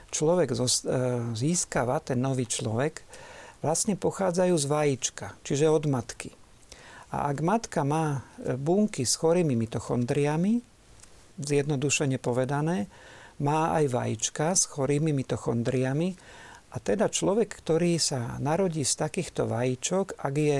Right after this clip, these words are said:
teda dostatočne veľký počet tých chorých mitochondrií, e,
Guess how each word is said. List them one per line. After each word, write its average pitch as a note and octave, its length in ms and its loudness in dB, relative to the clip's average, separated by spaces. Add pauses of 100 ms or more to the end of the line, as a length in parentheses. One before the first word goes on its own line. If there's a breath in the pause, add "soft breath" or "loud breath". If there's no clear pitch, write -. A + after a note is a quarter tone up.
teda C3+ 400 -2 (400 loud breath)
dostatočne D#3+ 720 0
veľký F#3 400 2
počet - 400 -2
tých C3 160 -2
chorých B2+ 400 0
mitochondrií, B2+ 880 0
e, - 20 -4